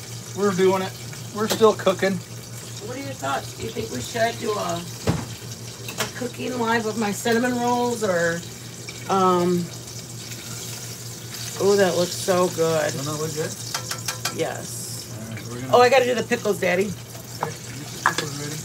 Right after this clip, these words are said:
Speaker 1: ready.
Speaker 2: Okay. And I'm putting ranch on mine. And
Speaker 1: There we go. There's our first piece. Okay.
Speaker 2: it's pretty,
Speaker 1: We're gonna
Speaker 2: Dad.
Speaker 1: put it over there. We're gonna salt it a little bit, just while it's still, uh, hot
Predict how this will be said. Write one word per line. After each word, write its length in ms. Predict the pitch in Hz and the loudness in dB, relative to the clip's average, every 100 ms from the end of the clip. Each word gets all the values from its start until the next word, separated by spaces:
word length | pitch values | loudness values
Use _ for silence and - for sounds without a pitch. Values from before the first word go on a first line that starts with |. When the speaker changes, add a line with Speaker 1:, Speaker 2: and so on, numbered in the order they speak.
| - - | -10 -4
Speaker 1:
ready. 80 | 180 185 | -4 -4
Speaker 2:
Okay. 320 | - 247 - - - - - - | -4 -2 -2 -6 -10 -12 -12 -8
And 440 | 180 180 180 180 160 | -6 -4 -4 -6 -4
I'm 200 | - 269 | 0 0
putting 200 | 294 302 277 | 2 -2 0
ranch 500 | 240 247 254 - - - | 0 0 0 0 -4 -4
on 160 | 233 226 | -4 0
mine. 440 | 220 202 214 285 - - - - - - - - - - | 0 2 0 -2 -8 -14 -14 -14 -14 -14 -14 -14 -10 -4
And 640 | 196 190 185 180 180 175 | -2 0 -2 -4 -4 -4
Speaker 1:
There 60 | 190 | -4
we 80 | - | -2
go. 260 | 147 160 113 | -2 -2 -2
There's 200 | 135 151 | -4 0
our 80 | 156 | 0
first 300 | - 175 170 | 2 0 0
piece. 500 | - 202 185 170 - - - - - - - | -2 -2 -2 -6 -8 -12 -14 -14 -14 -12 -4
Okay. 300 | 147 196 226 - - - | 2 2 0 -6 -14 -12
Speaker 2:
it's 220 | 175 - - - | -12 -12 -14 -12
pretty, 380 | 202 247 311 196 | -8 -4 -2 -2
Speaker 1:
We're 60 | 170 | -4
gonna 80 | |
Speaker 2:
Dad. 360 | 170 175 220 311 | -6 -2 -2 -2
Speaker 1:
put 100 | 165 | 0
it 20 | |
over 140 | 170 165 | 0 0
there. 200 | 190 208 | 2 2
We're 60 | 170 | 0
gonna 220 | 156 135 | -2 -2
salt 460 | - 170 165 170 202 | -2 0 2 2 0
it 80 | 190 | 0
a 40 | |
little 200 | 185 185 | -2 -2
bit, 260 | 175 220 226 - | 0 -2 -2 -6
just 260 | 151 - - - - - - | -8 -8 -14 -14 -16 -14 -8
while 180 | 143 156 | -2 -2
it's 120 | 147 | -2
still, 420 | 170 160 156 151 139 - - - - - - - - - - - - - - - | -2 0 0 -2 -8 -14 -14 -14 -14 -14 -14 -14 -14 -14 -14 -12 -12 -12 -12 -10
uh, 160 | 135 131 | -8 -8
hot 320 | 131 135 | -4 -4